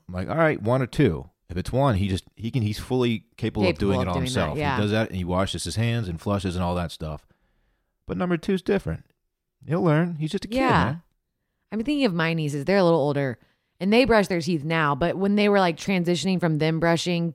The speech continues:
Speaker 2: to the kid brushing
Speaker 1: Yeah.
Speaker 2: them, themselves, you, like, let them do it, and then you're like, "Okay, let me maybe,
Speaker 1: Yeah.
Speaker 2: like,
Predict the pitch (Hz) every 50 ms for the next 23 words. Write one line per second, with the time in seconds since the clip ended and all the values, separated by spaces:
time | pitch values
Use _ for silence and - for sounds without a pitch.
0 | - - - 175 156 151 147 147 143 135 - _ _ _ _ _ _ _ _ _
1 | _ _ _ _ _ _ _ _ - 151 127 - 160 160 156 151 160 156 147 123
2 | 156 151 147 143 139 139 151 151 143 131 - 147 143 151 147 - - - - -
3 | - _ - 196 202 196 175 160 175 196 202 214 - - 196 185 170 156 185 185
4 | 185 175 160 156 151 151 - _ _ _ _ _ _ - 180 175 170 170 175 175
5 | 175 170 170 170 160 156 151 151 151 - - - - _ _ _ _ _ _ _
6 | _ _ _ _ _ _ _ - 147 143 170 160 160 156 165 165 160 156 147 139
7 | 135 127 117 113 -